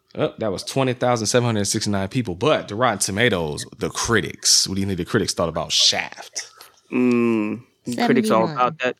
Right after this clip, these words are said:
Speaker 1: Seventy-one from Anita. Chris?
Speaker 2: I'm say sixty-nine. Give me one more time.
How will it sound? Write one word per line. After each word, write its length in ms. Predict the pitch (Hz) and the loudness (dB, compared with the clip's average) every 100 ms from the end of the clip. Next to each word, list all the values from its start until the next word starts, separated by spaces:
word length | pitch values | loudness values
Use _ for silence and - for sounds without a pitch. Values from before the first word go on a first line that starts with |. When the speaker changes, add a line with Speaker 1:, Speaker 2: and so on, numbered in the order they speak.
| _ | _
Speaker 1:
Seventy-one 560 | - 139 156 147 139 | -2 0 0 2 0
from 160 | 120 123 | 0 -2
Anita. 260 | 113 87 80 | -2 -2 -2
Chris? 540 | 123 139 - - - - _ _ _ _ _ _ _ | -2 0 0 -4 -6 -12 _ _ _ _ _ _ _
Speaker 2:
I'm 80 | 120 | -8
say 1200 | 117 131 120 117 113 117 117 113 113 113 113 113 | -2 2 4 4 4 2 0 -2 -2 -4 -4 -6
sixty-nine. 480 | 110 143 - 131 127 | -4 -4 0 0 2
Give 60 | 123 | 2
me 60 | |
one 140 | 117 123 | 2 2
more 140 | 127 | 2
time. 320 | 123 135 143 | 2 2 0